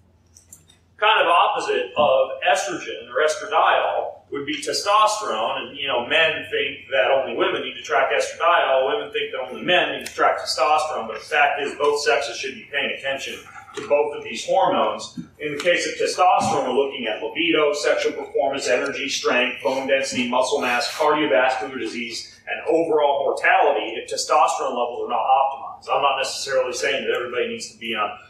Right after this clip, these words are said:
bioidentical hormone replacement therapy, even though that, that's a very good strategy, I think, as you age, assuming that it's overseen by a doctor and you're testing frequently to make sure levels are optimized. But you should at least be paying attention to different things you can do to optimize hormones.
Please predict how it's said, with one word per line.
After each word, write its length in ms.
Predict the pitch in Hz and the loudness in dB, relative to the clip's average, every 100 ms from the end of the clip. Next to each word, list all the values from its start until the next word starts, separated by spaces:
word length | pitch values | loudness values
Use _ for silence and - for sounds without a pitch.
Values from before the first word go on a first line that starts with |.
| _ - | _ -2
bioidentical 760 | - 135 123 - 127 - 151 - | 2 4 4 2 0 -2 -4 0
hormone 340 | 143 135 120 110 | 0 0 -2 -2
replacement 480 | - 147 - 113 - | 0 0 0 -6 -2
therapy, 400 | 104 104 104 110 | 0 2 0 -4
even 260 | 107 120 | -6 -6
though 160 | 127 117 | -2 0
that, 180 | 107 - | 2 0
that's 180 | - - | -4 -4
a 40 | 131 | 2
very 300 | 143 135 127 | 4 4 2
good 180 | 123 | -2
strategy, 680 | - - 127 131 120 - - | -4 -2 2 2 2 -2 -2
I 120 | - | -2
think, 300 | - 107 - - | -2 -8 -8 -4
as 260 | 120 127 117 | 0 2 0
you 160 | 110 - | -6 -2
age, 680 | - - - 92 - - - - - - | 2 4 2 -4 -6 -8 -8 -18 -8 -2
assuming 460 | 110 - 143 131 | 0 0 -2 -2
that 140 | 120 - | 0 0
it's 140 | - 127 | 0 -6
overseen 560 | 127 120 - - 117 | -6 -6 -6 -8 -4
by 160 | 113 - | 0 2
a 60 | |
doctor 440 | - 190 - - - | 4 4 4 2 -2
and 120 | 95 | -4
you're 80 | - | -6
testing 420 | - 127 - - | 0 0 0 -6
frequently 420 | - 110 - 113 | -8 -8 -10 -12
to 100 | - | -8
make 160 | 110 107 | -6 -6
sure 160 | - 113 | -4 0
levels 340 | 117 110 104 | 2 2 2
are 80 | 107 | 4
optimized. 760 | 123 - 113 - - - - - - - | 4 4 0 -2 -4 -6 -12 -20 -12 0
But 180 | 175 | 2
you 80 | 175 | 2
should 300 | 175 - 226 214 | -2 2 2 2
at 100 | - | 0
least 240 | 160 - | -4 -6
be 200 | 151 - | -10 -10
paying 240 | 165 165 151 131 | -6 -4 -2 -4
attention 360 | 151 147 143 | -4 -6 -6
to 120 | 123 107 | -6 -4
different 300 | 139 135 135 | -6 -6 -12
things 240 | 135 - | -14 -14
you 80 | - | -16
can 100 | 117 | -8
do 140 | 120 | -4
to 60 | 110 | 0
optimize 500 | 113 117 107 - - | 0 -2 -4 -6 -4
hormones. 500 | 135 117 - - | -4 -4 -8 -14